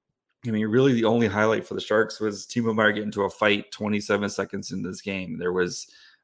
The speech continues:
other than that, it was basically a complete just beat down by the Bruins,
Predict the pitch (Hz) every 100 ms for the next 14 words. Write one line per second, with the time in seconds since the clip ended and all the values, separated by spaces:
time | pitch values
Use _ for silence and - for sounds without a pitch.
0 | - 104 101 98 95 95 95 95 92 107
1 | 98 - - - 95 90 90 92 87 87
2 | - - 107 92 110 107 92 - 95 98
3 | 101 _ _ _ _ _ _ _ 165 _
4 | _ _ _ _ _ _ _ 127 101 110
5 | 104 - 92 92 92 90 92 101 92 92
6 | 92 -